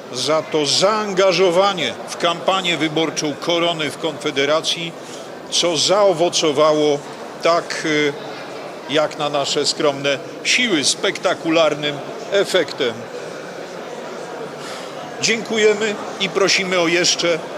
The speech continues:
Bądźcie z nami po to, żebyśmy wspólnie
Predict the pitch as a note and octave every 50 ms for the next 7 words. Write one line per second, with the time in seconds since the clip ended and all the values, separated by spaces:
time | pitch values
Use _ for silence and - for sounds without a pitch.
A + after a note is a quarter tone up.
0 | - - - - - C3 D3 G3 A3 G#3 - - - - F#3+ D#3+ C#3+ C#3+ D#3+ F3+
1 | F#3 F#3 F#3 F#3+ G#3+ A3 G#3 - - - - - - - - - - F#3+ F#3+ F#3
2 | - F#3+ F#3+ F#3+ F3+ F3+ - - - F3 D3+ D3 E3+ F3+ E3+ E3+ D3 - E3 D#3+
3 | E3 D#3+ E3 - - - - - - - - - A#3 A3 G3 E3+ D#3 E3 E3+ E3+
4 | D#3+